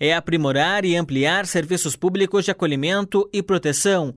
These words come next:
às mulheres do Paraná. Houve ainda a entrega de um cheque simbólico no valor de seis milhões de reais,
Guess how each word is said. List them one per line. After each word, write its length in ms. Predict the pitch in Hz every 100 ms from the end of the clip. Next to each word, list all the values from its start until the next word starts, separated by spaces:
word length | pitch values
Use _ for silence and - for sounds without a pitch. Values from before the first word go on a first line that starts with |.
| _ -
às 220 | 165 156
mulheres 580 | 143 139 165 175 180 165
do 100 | 175
Paraná. 680 | 180 175 185 156 156 160 - _ -
Houve 300 | 160 175 143
ainda 260 | 139 175 165
a 40 |
entrega 420 | 147 156 175 175
de 80 | 156
um 60 | 143
cheque 360 | - 185 190
simbólico 640 | 175 147 151 180 180 175 175
no 100 | 165
valor 360 | 151 170 185
de 160 | - 160
seis 400 | - 156 185 175
milhões 420 | 185 147 165 170
de 120 | 135
reais, 500 | 135 165 165 131 -